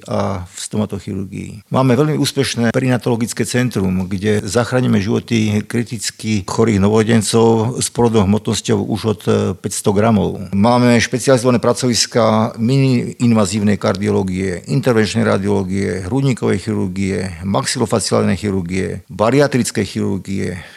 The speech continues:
detskej chirurgie, ktorých pôsobnosť, e, presahuje hranice nášho regiónu. Úspechy však,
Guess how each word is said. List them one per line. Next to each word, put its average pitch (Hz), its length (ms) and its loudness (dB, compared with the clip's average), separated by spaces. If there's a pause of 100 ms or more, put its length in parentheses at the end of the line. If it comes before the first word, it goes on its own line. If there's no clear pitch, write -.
detskej 110 480 -2
chirurgie, 95 800 -2
ktorých 120 320 2
pôsobnosť, 127 880 2
e, 107 240 4 (240)
presahuje 120 720 2
hranice 104 800 2
nášho 98 240 0
regiónu. 95 560 0
Úspechy 165 480 -2
však, 131 340 2